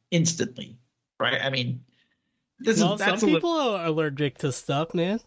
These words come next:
Speaker 2: You know?
Speaker 1: <laughs> If you're allergic, I don't know.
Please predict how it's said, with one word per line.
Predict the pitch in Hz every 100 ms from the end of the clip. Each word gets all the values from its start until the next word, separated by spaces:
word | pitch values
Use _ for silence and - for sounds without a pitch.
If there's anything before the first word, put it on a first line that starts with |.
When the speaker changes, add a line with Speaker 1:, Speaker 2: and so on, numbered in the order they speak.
| _ -
Speaker 2:
You | 151 147 151
know? | 165 208
Speaker 1:
<laughs> | 131 - - _ _ _ - 233
If | - 226 220
you're | 208
allergic, | 156 156 180 254 - 135 165 160
I | 151
don't | 196 170
know. | 127 139 160 -